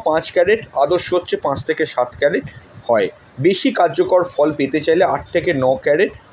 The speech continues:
অবশ্যই কিন্তু প্রয়োজন। এবং অবশ্যই কিন্তু মনে রাখবেন, পোকরাজ কিন্তু সাধারণভাবে পোকরাজ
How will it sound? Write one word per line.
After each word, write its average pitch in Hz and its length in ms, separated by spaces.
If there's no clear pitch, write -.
অবশ্যই 156 440
কিন্তু 147 400
প্রয়োজন। 113 420
এবং 202 220
অবশ্যই 208 440
কিন্তু 220 280
মনে 175 280
রাখবেন, 180 440
পোকরাজ 175 500
কিন্তু 165 360
সাধারণভাবে 151 880
পোকরাজ 143 400